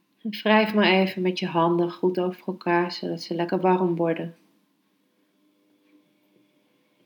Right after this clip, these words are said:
En als je handen, palmen dan warm zijn,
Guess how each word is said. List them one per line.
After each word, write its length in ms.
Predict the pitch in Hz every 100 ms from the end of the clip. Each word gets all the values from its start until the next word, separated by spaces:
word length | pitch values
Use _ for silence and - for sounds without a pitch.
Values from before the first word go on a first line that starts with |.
| _ _ _ _ _ _ _ _ _ - _ -
En 140 | 190
als 200 | 185 185
je 80 | 190
handen, 460 | 180 175 170 170 -
palmen 420 | - 175 180 190 185
dan 160 | 175
warm 260 | 175 180 190
zijn, 420 | - 170 165